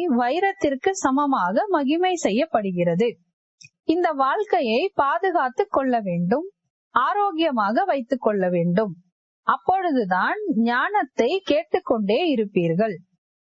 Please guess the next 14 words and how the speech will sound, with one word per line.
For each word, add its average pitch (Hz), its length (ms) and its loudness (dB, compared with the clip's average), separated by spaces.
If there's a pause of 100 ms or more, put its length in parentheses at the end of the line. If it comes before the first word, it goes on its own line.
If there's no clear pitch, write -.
(160)
இங்கு 381 360 0
நீங்கள் 294 480 0 (280)
எவ்வளவு 381 560 -2
காலம் 311 460 0
வாழ்கின்றீர்களோ, 247 1040 0 (520)
வருமானம் 381 680 0
செய்கின்றீர்களோ, 233 960 0 (380)
அந்த 370 340 -2
அளவு 196 380 -2 (120)
கணக்கு 370 400 -2
வழக்குகள் 254 640 -2
முடிந்து 311 400 0
போகும். 196 440 -2 (920)
பாடல். 226 460 0